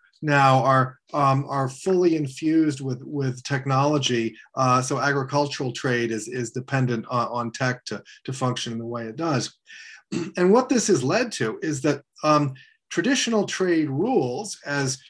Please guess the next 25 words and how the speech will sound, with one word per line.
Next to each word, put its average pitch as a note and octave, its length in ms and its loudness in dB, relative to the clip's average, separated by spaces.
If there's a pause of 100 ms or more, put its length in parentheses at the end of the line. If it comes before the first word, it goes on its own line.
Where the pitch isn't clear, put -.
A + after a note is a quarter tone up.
(140)
defined D#3+ 600 2 (220)
originally D#3 340 2
by C3 220 0
bilateral C#3 640 -2
trade D3 300 -2
agreements, C#3 880 -4 (100)
um, C3+ 280 2
then C#3 260 4
by C3+ 180 2
the, C3 240 -2 (140)
the C3 80 -8
multilateral C3 800 0
general C3 380 -4
agreement B2 360 -6
on A2+ 180 -6 (160)
tariffs B2 440 -2
and B2 120 -8
trade C#3 460 2
from A#2+ 160 -6
nineteen B2 340 -6
forty-seven, B2+ 720 -2 (200)
the - 60 -8
W C#3 420 2
T C3 260 -2
O, C3 380 2